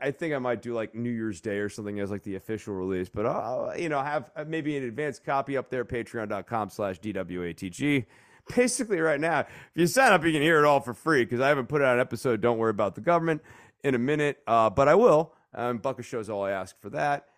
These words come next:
Um, and I'm on Twitter, but, like, uh,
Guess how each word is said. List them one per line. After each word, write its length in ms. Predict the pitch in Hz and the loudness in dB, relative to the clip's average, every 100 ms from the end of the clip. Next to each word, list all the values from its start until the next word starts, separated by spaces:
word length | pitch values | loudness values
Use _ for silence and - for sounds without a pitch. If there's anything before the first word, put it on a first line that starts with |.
| _ _ - | _ _ -14
Um, 380 | 110 110 110 - | -12 -10 -12 -10
and 560 | 175 175 151 123 123 - - _ _ - | -6 -4 -6 -12 -20 -20 -20 _ _ -10
I'm 140 | 147 180 | -4 0
on 160 | 147 | -2
Twitter, 380 | - - 156 120 | -2 0 4 4
but, 160 | 107 113 | 2 2
like, 200 | 110 98 | 0 0
uh, 120 | - | -2